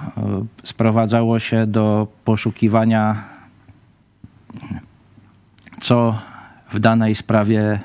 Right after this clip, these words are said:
napisał Arystoteles, ewentualnie komentowania tych jego stwierdzeń i jeżeli uznano, że Arystoteles się na jakiś temat wypowiadał, to, to, to zamykało sprawę. Także można powiedzieć, że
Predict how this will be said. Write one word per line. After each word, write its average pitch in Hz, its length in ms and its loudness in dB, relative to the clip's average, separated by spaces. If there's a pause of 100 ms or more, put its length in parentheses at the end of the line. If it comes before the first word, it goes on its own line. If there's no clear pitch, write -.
napisał 104 580 0
Arystoteles, 110 1000 0 (1080)
ewentualnie 113 760 2 (240)
komentowania 110 1040 2 (440)
tych - 200 -4
jego 110 300 2
stwierdzeń 123 800 0
i 135 420 -2 (580)
jeżeli 117 520 2
uznano, 110 580 2
że 104 180 2
Arystoteles 107 680 0
się - 140 -2
na 107 100 2
jakiś 107 380 -2
temat 101 400 0
wypowiadał, 110 840 0
to, 107 420 -2 (1120)
to, 113 120 0
to 117 240 2
zamykało 113 600 0
sprawę. 101 460 0
Także 101 300 -2
można 113 320 2
powiedzieć, 113 500 0
że 110 320 0